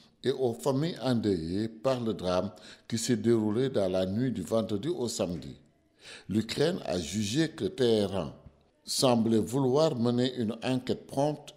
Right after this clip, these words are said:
et objective. Téhéran a mis à disposition des enquêteurs ukrainiens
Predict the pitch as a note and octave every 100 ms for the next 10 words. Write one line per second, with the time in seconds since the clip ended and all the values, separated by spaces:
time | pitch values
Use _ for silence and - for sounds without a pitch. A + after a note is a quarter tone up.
0 | - G#2 C3+ G#2 - A2 - F#2 D#2 -
1 | - _ _ - - _ A#2 G#2+ G2+ A#2+
2 | B2 - G#2 F#2 A#2 G#2 - - - F#2+
3 | G2 - A#2+ F#2+ G2 C#3 G2+ F#2 E2 G#2
4 | G#2 A2 E3 - A#2+ A2 F#2 E2+ F2 G2+